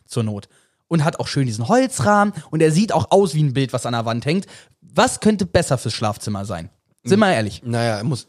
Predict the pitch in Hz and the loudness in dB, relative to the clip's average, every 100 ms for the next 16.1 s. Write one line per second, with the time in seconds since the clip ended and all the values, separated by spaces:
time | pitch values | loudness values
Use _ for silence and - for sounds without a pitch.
0 | _ 110 127 - 143 147 - 143 135 131 | _ -8 -8 -6 -10 -10 -8 -6 -6 -6
1 | 127 127 120 120 107 - 104 113 104 - | -4 -6 -8 -10 -8 -10 -4 -4 -4 -6
2 | 107 101 113 104 117 139 170 160 123 127 | -6 -6 -6 -6 -2 2 4 4 4 2
3 | - 131 139 139 131 151 147 147 170 - | 2 2 2 2 0 -2 -2 -2 -4 -6
4 | 151 - 180 180 - 180 190 - - 117 | -4 2 4 4 2 2 2 0 -2 -2
5 | 113 113 - 127 - 139 127 147 - 123 | -2 -4 -8 -10 -8 -6 0 0 0 0
6 | 175 220 175 180 - 151 139 - 135 139 | 0 0 -2 -2 0 0 0 -2 -4 -2
7 | 123 131 123 104 95 113 131 123 113 139 | 0 0 0 -6 -4 0 2 2 0 0
8 | 156 151 135 151 135 170 139 113 131 135 | 2 2 2 0 0 -2 0 0 0 0
9 | - 127 127 101 120 120 147 175 - - | 0 -2 -2 -6 -6 0 0 0 -4 -20
10 | _ - 123 156 170 175 - - 135 180 | _ -10 -4 0 0 -4 -12 -10 0 2
11 | 170 233 202 - 220 226 123 113 117 - | 4 2 0 0 0 2 0 0 -2 -6
12 | _ _ _ - 160 175 156 190 220 240 | _ _ _ -4 -2 0 2 0 2 0
13 | 240 185 190 - 180 180 170 180 175 202 | 0 -2 -2 -2 -8 -4 -2 -2 -2 -6
14 | - 208 185 190 190 185 175 180 208 226 | -2 -2 2 2 2 2 2 2 2 -2
15 | 202 190 185 - 180 180 156 151 104 92 | 0 -2 -2 -4 -2 0 0 0 -4 -6